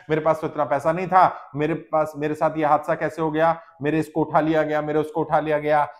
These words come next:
ये किडनैपिंग हो गई, ये हो गया, वो हो गया, मुझसे तो रंगदारी मांग ली गई, मैं तो इतना बड़ा आदमी नहीं हूं।"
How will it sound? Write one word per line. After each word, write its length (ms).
ये 100
किडनैपिंग 500
हो 120
गई, 100
ये 160
हो 200
गया, 160
वो 160
हो 120
गया, 300
मुझसे 280
तो 180
रंगदारी 420
मांग 220
ली 120
गई, 200
मैं 100
तो 80
इतना 200
बड़ा 180
आदमी 280
नहीं 200
हूं।" 120